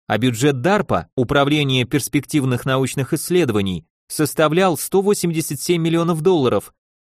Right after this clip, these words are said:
причём в следующем году эта цифра выросла до двухсот девяносто миллионов долларов. Деньги на оборонные технологии текли рекой. Да, бюджет наса был намного выше,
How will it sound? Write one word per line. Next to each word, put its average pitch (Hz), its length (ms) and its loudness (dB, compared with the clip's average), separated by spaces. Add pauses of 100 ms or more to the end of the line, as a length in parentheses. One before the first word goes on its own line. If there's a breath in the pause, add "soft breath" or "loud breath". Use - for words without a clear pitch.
причём 143 360 -2
в - 60 -6
следующем 185 520 0
году 131 280 2
эта 117 220 0
цифра 127 500 -4 (140)
выросла 160 580 0
до 151 180 0
двухсот 151 480 -2
девяносто 170 560 -4
миллионов 156 440 -2
долларов. 110 540 -2 (540)
Деньги 160 460 0
на 147 160 2
оборонные 151 560 0
технологии 135 760 -2
текли 139 400 0
рекой. 123 520 0 (220)
Да, 170 260 2
бюджет 139 400 0
наса 196 300 0
был 190 200 2
намного 180 480 2
выше, 165 460 -2